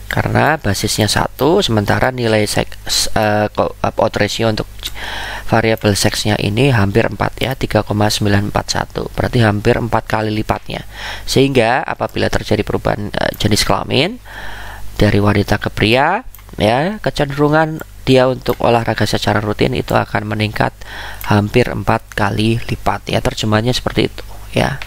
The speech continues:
Kalau misalnya B M I ini signifikan, ya, misalnya ini nol koma nol nol nol juga,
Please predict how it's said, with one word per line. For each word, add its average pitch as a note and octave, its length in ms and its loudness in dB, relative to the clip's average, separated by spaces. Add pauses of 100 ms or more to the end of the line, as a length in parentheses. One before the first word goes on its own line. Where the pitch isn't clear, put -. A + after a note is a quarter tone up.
(1040)
Kalau D3+ 240 2
misalnya E3 400 0
B C#3+ 160 0
M B2+ 240 4
I C3 320 -2
ini C3+ 240 2
signifikan, C#3 720 2 (320)
ya, C3+ 220 0
misalnya A#2 400 -2
ini B2 260 0
nol A#2 240 4
koma G#2+ 380 0
nol G#2 260 2
nol G#2 220 2
nol G#2 260 2
juga, C#3 480 0